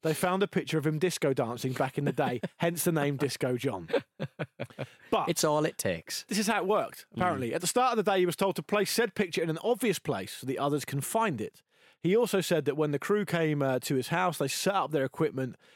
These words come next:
Speaker 1: and took down all the mirrors in the house so you can't see reflections of the crew. It's a really good
Speaker 2: Right.
Speaker 1: point, that.
Speaker 2: Yeah.
Speaker 1: Didn't consider that, really.
Speaker 2: Yeah, I guess so.
Speaker 1: Um, he
Speaker 2: And it
Speaker 1: said
Speaker 2: would preclude you from, um, in-, involving, uh, you could have vampire crew as well.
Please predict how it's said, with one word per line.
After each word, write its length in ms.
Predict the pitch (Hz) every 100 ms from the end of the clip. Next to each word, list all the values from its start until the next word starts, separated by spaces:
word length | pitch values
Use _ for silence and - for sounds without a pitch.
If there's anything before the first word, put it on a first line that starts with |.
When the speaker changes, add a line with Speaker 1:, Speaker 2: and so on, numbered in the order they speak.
| -
Speaker 1:
and 200 | - 143
took 300 | - 185 175 -
down 260 | 156 139 -
all 260 | 196 214 240
the 100 | 240
mirrors 420 | 214 233 233 220
in 100 | 226
the 100 | 226
house 360 | 185 247 208 151
so 60 | 170
you 140 | 175
can't 300 | - 208 190
see 80 | 196
reflections 520 | 190 - 208 170 170
of 100 | 185
the 80 | 190
crew. 500 | - 269 285 165 98 104
It's 320 | 104 117 131
a 40 |
really 180 | 269 277
good 120 | 202 -
Speaker 2:
Right. 100 | 302
Speaker 1:
point, 180 | 262 143
that. 260 | 127 - -
Speaker 2:
Yeah. 280 | 120 170 180 -
Speaker 1:
Didn't 160 | 320
consider 300 | 226 214 285
that, 160 | 220 143
really. 400 | 156 123 98 - _
Speaker 2:
Yeah, 280 | 156 160 160
I 60 | 143
guess 180 | 151 -
so. 280 | 123 135 131 _ -
Speaker 1:
Um, 540 | 165 160 160 165 160
he 60 | 135
Speaker 2:
And 80 | 135
it 20 |
Speaker 1:
said 100 | 131
Speaker 2:
would 180 | 131 -
preclude 340 | 135 143 139
you 60 | 131
from, 280 | - 127 127
um, 300 | 120 120 120 -
in-, 260 | 123 113 117
involving, 680 | 117 117 120 117 117 117 -
uh, 40 |
you 120 | 127 123
could 100 | 135
have 120 | 135
vampire 360 | 117 143 175
crew 220 | 143 107 101
as 80 | 123
well. 160 | 113